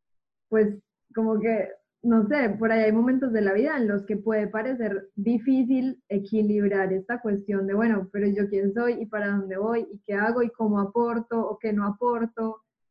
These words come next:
¿O cómo me está absorbiendo este lugar, o esta persona, o este pensamiento, o esta forma de vida? Y ahí te preguntaría como, tú,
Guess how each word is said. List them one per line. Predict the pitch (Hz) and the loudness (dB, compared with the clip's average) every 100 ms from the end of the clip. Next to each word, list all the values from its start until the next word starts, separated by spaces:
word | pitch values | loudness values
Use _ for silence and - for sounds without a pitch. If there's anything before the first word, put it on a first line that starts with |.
| - | -8
¿O | 220 | -2
cómo | 233 220 | 0 2
me | 240 | 0
está | 254 | -2
absorbiendo | 208 202 208 208 240 233 226 | -6 -4 -2 0 2 2 2
este | 220 214 _ 220 220 220 | 0 -6 _ -2 0 2
lugar, | 214 190 196 214 233 240 220 | 2 2 2 2 2 0 -2
o | 226 | -4
esta | 214 220 | -4 -6
persona, | 214 196 196 214 226 226 | -4 -6 -2 0 2 0
o | 214 | -2
este | 208 202 | -6 -8
pensamiento, | 214 220 202 196 214 214 214 | -6 -4 -2 0 0 0 -2
o | |
esta | 196 196 | -4 -6
forma | 190 214 214 | -10 -10 -10
de | 190 | -4
vida? | 190 220 247 220 226 - _ _ _ _ _ _ | -2 0 -4 -6 -10 -16 _ _ _ _ _ _
Y | - | 0
ahí | 233 233 | 2 4
te | 220 | 2
preguntaría | 240 285 285 277 262 233 202 | 0 0 2 0 2 2 2
como, | 240 262 269 240 214 196 196 196 202 _ _ _ _ _ _ _ _ _ _ _ _ _ | 2 2 4 4 4 2 -2 -6 -10 _ _ _ _ _ _ _ _ _ _ _ _ _
tú, | 254 247 233 | 4 4 2